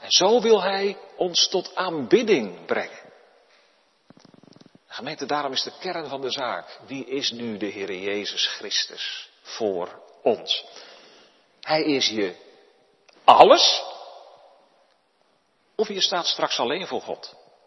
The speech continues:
zonder middelaar. Want een ander offer dan het offer van de Heere Jezus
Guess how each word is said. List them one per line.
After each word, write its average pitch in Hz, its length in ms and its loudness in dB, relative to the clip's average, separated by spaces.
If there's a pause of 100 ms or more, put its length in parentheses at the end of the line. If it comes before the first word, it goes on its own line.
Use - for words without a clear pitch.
(760)
zonder 147 520 -2 (400)
middelaar. 113 680 0 (260)
Want - 260 -4
een 151 160 -2 (100)
ander 254 320 2
offer 110 380 -4
dan - 140 0
het 127 100 -2
offer 139 260 0
van 120 140 0
de 113 80 -4
Heere 110 220 -4
Jezus - 600 -2